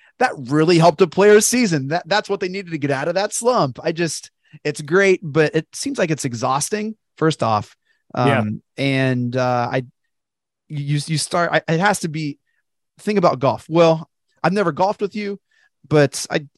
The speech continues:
Speaker 1: you like to golf, right?
Speaker 2: Yeah. Oh, yeah.
Speaker 1: Dude, if I'm going out there crushing a driver every <laughs> shot, it's gonna mess up my short game, <laughs> right?
Speaker 2: Yeah, no, I, I, I agree with you. And, and I think that, uh, I think on top of that is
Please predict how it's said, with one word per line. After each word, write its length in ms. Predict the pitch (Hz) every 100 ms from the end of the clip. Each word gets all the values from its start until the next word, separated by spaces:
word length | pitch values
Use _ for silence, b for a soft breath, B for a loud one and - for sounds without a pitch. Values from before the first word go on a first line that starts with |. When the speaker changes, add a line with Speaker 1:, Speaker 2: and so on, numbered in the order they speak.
| _
Speaker 1:
you 120 | 302 403
like 160 | -
to 80 | 131
golf, 260 | 117 104 -
right? 220 | 143 - _ _ _
Speaker 2:
Yeah. 200 | 277 160
Oh, 80 | 180
yeah. 180 | 135 - _ b b -
Speaker 1:
Dude, 180 | 175
if 100 | 170
I'm 160 | 170 196
going 180 | 208 202
out 240 | 175 175
there 280 | 165 156 147
crushing 600 | - - 151 175 175 185
a 60 | 160
driver 600 | 135 151 143 147 160 170
every 380 | - 180 175 170
<laughs> 0 |
shot, 560 | 151 - 170 151 202 202
it's 140 | 214
gonna 200 | - 247 214
mess 260 | 220 -
up 140 | 202 175
my 100 | 160
short 380 | - 175 175
game, 280 | 135 127 135 - 247
<laughs> 180 | 175 -
right? 360 | 208 180 151 160
Speaker 2:
Yeah, 120 | 220 - _
no, 80 | 180
I, 200 | 160 123 -
I, 120 | 170 135
I 80 | 175
agree 220 | 151 143
with 80 | 123
you. 60 | 139
And, 260 | 160 143 B B B
and 100 | 156
I 60 | 143
think 220 | 170 139
that, 220 | 156 147
uh, 640 | 139 135 131 127 123 113 185 - 202
I 80 | 185
think 140 | 165 156
on 260 | 160 151 139
top 280 | 143 151
of 80 | 180
that 300 | 170 180 185 _
is 500 | 151 135 127 117 -